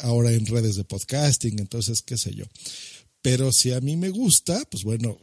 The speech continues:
con mucho gusto lo pongo, ¿no? Entonces esa será, eh, la idea, por ejemplo.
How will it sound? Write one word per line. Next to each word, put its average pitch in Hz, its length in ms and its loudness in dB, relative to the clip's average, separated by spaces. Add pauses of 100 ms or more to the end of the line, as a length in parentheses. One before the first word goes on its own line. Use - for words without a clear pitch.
(220)
con 104 180 -2
mucho 117 240 2
gusto 123 260 2
lo 107 220 4
pongo, 101 320 0
¿no? 110 100 -4
Entonces 113 480 -2
esa 113 220 2
será, 104 340 2 (240)
eh, 101 200 -8 (100)
la 107 240 2
idea, 113 360 6
por 90 200 -8
ejemplo. 92 340 -6